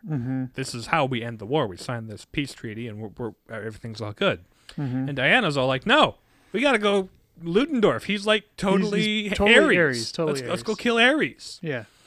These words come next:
Speaker 2: And everyone's like,
Speaker 1: "Look, audience, this
Speaker 2: "How"
Speaker 1: guy's Ares. We're gonna go kill him."
Speaker 2: And, and everyone's like, How did she "Get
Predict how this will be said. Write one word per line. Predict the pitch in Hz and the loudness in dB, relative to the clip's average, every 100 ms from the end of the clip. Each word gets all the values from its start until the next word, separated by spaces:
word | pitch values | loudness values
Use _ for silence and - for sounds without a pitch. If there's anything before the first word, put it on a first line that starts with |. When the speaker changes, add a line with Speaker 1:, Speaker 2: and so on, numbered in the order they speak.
| _ _ | _ _
Speaker 2:
And | 143 139 | -4 -4
everyone's | 156 160 151 | -4 -4 -2
like, | 143 139 | 0 2
Speaker 1:
"Look, | 214 151 | 2 2
audience, | 147 147 - | 0 0 -4
this | 160 | -10
Speaker 2:
"How" | - 156 | 0 0
Speaker 1:
guy's | 185 | 2
Ares. | 135 117 117 - 143 | -2 -6 -10 -14 -12
We're | 135 | -8
gonna | 135 | -8
go | 120 113 | -8 -14
kill | - 131 | -14 -16
him." | 139 _ _ _ _ _ _ | -18 _ _ _ _ _ _
Speaker 2:
And, | 151 160 | -6 -4
and | 151 170 | 0 0
everyone's | 254 220 170 | 2 0 4
like, | 156 143 | 2 2
How | 196 269 | 0 0
did | 160 | -4
she | - - 110 - _ - | -10 -12 -12 -14 _ -14
"Get | 101 | -14